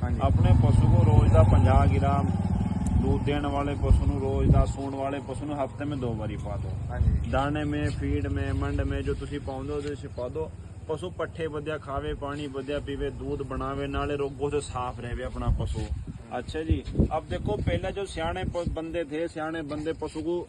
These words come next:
Speaker 2: ਖੇਤਾਂ 'ਚ ਚੁਗਾ ਕਰਦੇ ਥੇ, ਹਰ ਤਰ੍ਹਾਂ ਦਾ ਚਾਰਾ ਖਾਵੇ ਤਾਂ ਪਸ਼ੂ।
Speaker 1: ਹਾਂ।
Speaker 2: ਜੜੀ ਬੂਟੀ ਵੀ ਖਾਉਂਦਾ ਸੀ, ਤਾਂ ਨਾਲੇ ਨਾ ਤਾਂ ਕਿਸੇ ਨੂੰ ਬਿਮਾਰੀ ਦਾ ਪਤਾ ਤਾ, ਨਾ ਡਾਕਟਰ ਦਾ ਪਤਾ ਤਾ। ਤੇ ਸਾਡੇ ਘਰੇ ਹੁਣ ਬੰਦ ਗਏ ਪਸ਼ੂ, ਆਪਾਂ ਨੇ ਪਾਉਂਦੇ ਜੋ ਆਪਾਂ ਪਾਵੇ ਉਹੀ ਪਸ਼ੂ ਖਾਵੇ।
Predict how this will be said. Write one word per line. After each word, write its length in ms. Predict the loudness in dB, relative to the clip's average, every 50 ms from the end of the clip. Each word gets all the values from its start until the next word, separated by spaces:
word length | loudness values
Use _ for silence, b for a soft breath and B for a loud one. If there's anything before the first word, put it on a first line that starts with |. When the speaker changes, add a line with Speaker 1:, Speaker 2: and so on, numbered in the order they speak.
| -12 -12
Speaker 2:
ਖੇਤਾਂ 320 | -6 -6 -6 -2 0 0 0
'ਚ 80 | 0
ਚੁਗਾ 320 | 0 -2 -2 0 0 0 0
ਕਰਦੇ 240 | 0 -2 -2 -2 -2
ਥੇ, 60 | -2
ਹਰ 160 | -2 -2 -2
ਤਰ੍ਹਾਂ 240 | 0 0 0 2 2
ਦਾ 120 | 2 0 0
ਚਾਰਾ 300 | 2 2 2 4 2 0
ਖਾਵੇ 300 | 0 0 0 2 2 2
ਤਾਂ 140 | 0 0 0
ਪਸ਼ੂ। 380 | -2 -4 -8 -6 -8 -10 -10 -10 -8
Speaker 1:
ਹਾਂ। 380 | -8 -8 -6 -8 -8 -6 0 2
Speaker 2:
ਜੜੀ 200 | 2 2 2 2
ਬੂਟੀ 320 | 0 0 -2 -2 -2 -4
ਵੀ 160 | -4 -4 -4
ਖਾਉਂਦਾ 380 | -4 -4 -4 -4 -2 -2 -2 -2
ਸੀ, 280 | -4 -4 -6 -6 -4 0 2 4 6 6 4 4 4
ਤਾਂ 60 | 0
ਨਾਲੇ 280 | 2 2 2 2 2 0
ਨਾ 160 | -2 -2 -2
ਤਾਂ 120 | -2 -2
ਕਿਸੇ 220 | -2 -2 -4 -4 -4
ਨੂੰ 120 | -4 -2 -2
ਬਿਮਾਰੀ 400 | -2 -2 0 0 0 0 0 2
ਦਾ 80 | 6
ਪਤਾ 180 | 6 6 6 4
ਤਾ, 180 | 0 -2 -2
ਨਾ 80 | -2 -2
ਡਾਕਟਰ 380 | -2 -2 -2 -2 -4 -4 -4 -4
ਦਾ 140 | -2 -2
ਪਤਾ 240 | -4 -4 -4 -4 -6
ਤਾ। 120 | -6 -4 -4 -4 -4 -4 -4 -4
ਤੇ 80 | -4
ਸਾਡੇ 360 | -2 0 0 0 0 0 -2 -2
ਘਰੇ 320 | 0 0 2 4 4 2
ਹੁਣ 240 | 2 0 -2 -4 -6
ਬੰਦ 260 | -4 -4 -4 -4 -4
ਗਏ 140 | -6 -6 -6
ਪਸ਼ੂ, 400 | -8 -6 -4 -2 -2 -2 -2 -2
ਆਪਾਂ 240 | -6 -8 -8 -10 -8
ਨੇ 120 | -8 -10
ਪਾਉਂਦੇ 420 | -10 -10 -10 -10 -10 -10 -12 -12 -8
ਜੋ 120 | -6 -6
ਆਪਾਂ 220 | -6 -6 -6 -4 2
ਪਾਵੇ 240 | 2 4 4 2
ਉਹੀ 160 | 0 -2 -8 -8
ਪਸ਼ੂ 280 | -10 -12 -12 -12 -14
ਖਾਵੇ। 360 | -12 -10 -10 -10 -10 -12 -16